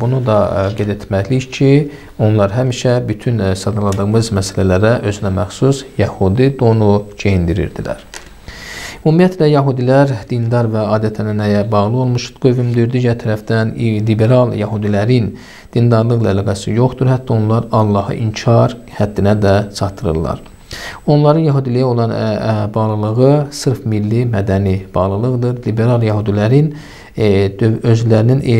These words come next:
bildirdikləri kimi onların öz bağlı-, bağlılıqla-, bu bağlılıqları milli mentalitetə sahib olmaq üçündür. İsrailin sabiq baş naziri Golda Meir kimi. Və Golda Meir də bu barədə öz etirafını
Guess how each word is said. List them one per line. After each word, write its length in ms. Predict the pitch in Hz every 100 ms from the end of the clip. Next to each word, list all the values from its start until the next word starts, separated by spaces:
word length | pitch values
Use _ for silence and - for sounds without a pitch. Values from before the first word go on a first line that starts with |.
| 110 110
bildirdikləri 680 | 110 107 104 104 98 107 113
kimi 300 | 104 110 139 147
onların 540 | 123 113 107 123 151 147 - - - - - _ - - -
öz 220 | 143 123 120
bağlı-, 640 | 113 107 107 107 107 107 107
bağlılıqla-, 640 | 107 107 110 107 107 107 -
bu 120 | 120
bağlılıqları 760 | 113 110 107 107 107 113 135 160 - - - - - -
milli 640 | 113 107 113 123 147 -
mentalitetə 720 | - 110 104 101 101 101 - 107
sahib 360 | - 104 113
olmaq 340 | 104 104 90 -
üçündür. 420 | - 78 73 147
İsrailin 400 | - - 113 120
sabiq 420 | 113 101 104 113
baş 220 | 107 -
naziri 340 | 101 92 135 147
Golda 280 | 113 113 101
Meir 240 | 95 95
kimi. 340 | 95 - 90 - - - - - -
Və 140 | - 107 -
Golda 240 | 120 110
Meir 200 | 110 131
də 80 | 135
bu 80 | 123
barədə 380 | 110 98 90 110
öz 140 | 107 107
etirafını 600 | 95 - 85 - 85 90